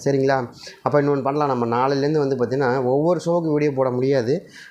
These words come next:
but இருந்தாலும் ஒரு ஷோவுக்கு மட்டும் கரெக்டா கொண்டு வந்து கொடுத்துடலாம். இல்லைன்னா ஒண்ணு பண்ணலாம், ஒரு ஷோவுக்கு மட்டும், ஒரு ஷோவுக்கு மட்டும் பக்காவா மூணு நம்பர் கொண்டு வந்து கொடுக்க முடியுமான்னு பார்ப்போம். சரிங்களா, அஹ், நாளைக்கு ஒரு ம-, நாளைக்கு ஆறு மணி ஷோ, ஆறு மணி ஷோவுக்கு நமக்கு எந்த அளவுக்கு மேட்சிங்கா கொண்டு வரக்கூடிய முடியுமோ அதை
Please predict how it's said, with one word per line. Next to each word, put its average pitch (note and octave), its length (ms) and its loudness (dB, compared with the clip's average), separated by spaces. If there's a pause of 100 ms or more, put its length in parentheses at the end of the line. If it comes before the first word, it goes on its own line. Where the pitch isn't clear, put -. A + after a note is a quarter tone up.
(160)
but A2 200 2
இருந்தாலும் C3+ 400 2
ஒரு C#3 180 0
ஷோவுக்கு D#3 380 0
மட்டும் C3 260 -4
கரெக்டா B2+ 320 0
கொண்டு A2+ 160 0
வந்து G#2+ 160 -4
கொடுத்துடலாம். G2+ 320 -4 (220)
இல்லைன்னா D3+ 260 2
ஒண்ணு C3 160 -2
பண்ணலாம், A#2+ 320 0
ஒரு D3 200 2
ஷோவுக்கு D#3+ 340 2
மட்டும், A2 240 -6 (540)
ஒரு D#3+ 180 4
ஷோவுக்கு D#3+ 320 0
மட்டும் D3+ 240 -2
பக்காவா D3 480 0
மூணு B2+ 200 -2
நம்பர் C3 260 -2
கொண்டு A#2 140 0
வந்து A2+ 140 -2
கொடுக்க G#2+ 220 -2
முடியுமான்னு G#2+ 340 -2
பார்ப்போம். G2 260 -6 (160)
சரிங்களா, G#2+ 300 -2 (640)
அஹ், G#2+ 380 0 (100)
நாளைக்கு A2+ 340 0
ஒரு C#3+ 160 2
ம-, D3+ 200 -2
நாளைக்கு B2+ 320 0
ஆறு C3+ 160 -2
மணி B2 180 -2
ஷோ, G2+ 120 -4 (540)
ஆறு D3+ 180 4
மணி D3 160 0
ஷோவுக்கு B2 300 -2
நமக்கு A#2+ 200 0
எந்த A#2 160 0
அளவுக்கு B2 260 0
மேட்சிங்கா A#2 380 0
கொண்டு A2+ 160 0
வரக்கூடிய G#2+ 560 -2
முடியுமோ A2+ 240 -2
அதை G#2+ 100 0